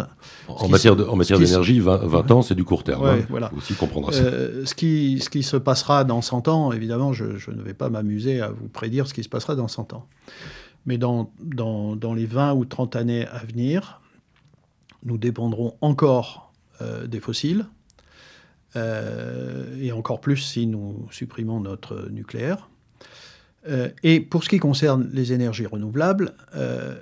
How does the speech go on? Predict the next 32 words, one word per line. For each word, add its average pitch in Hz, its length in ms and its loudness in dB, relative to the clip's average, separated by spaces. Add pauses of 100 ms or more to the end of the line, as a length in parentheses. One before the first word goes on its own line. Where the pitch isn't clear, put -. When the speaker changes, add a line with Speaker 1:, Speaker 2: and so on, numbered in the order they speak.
(120)
Speaker 2:
évidemment, 151 800 2
euh, 123 260 -8 (1700)
ça - 160 -6
paraît 151 260 6
spontanément 143 640 4
comme 113 200 0
ça, 123 360 0
euh, 110 180 -8
magnifique, 120 600 -2
vertueux, 117 360 -4
euh, 127 640 -4
le, 117 320 -14
des 120 140 -16
quantités 123 420 -6
massives 127 580 0
de, 110 440 -6 (180)
euh, 110 380 -14
d'énergie 120 420 -2
solaire 127 340 0
nous 110 120 -4
tombent 120 260 -2
dessus, 131 420 0 (800)
euh, 120 420 -10 (300)
très, 135 200 -4
très 139 180 2
supérieures 127 540 0
à 110 40 -4
ceux 117 200 -4
dont 110 120 -4
nous 110 200 -4
avons 107 180 -6
besoin. 143 420 -2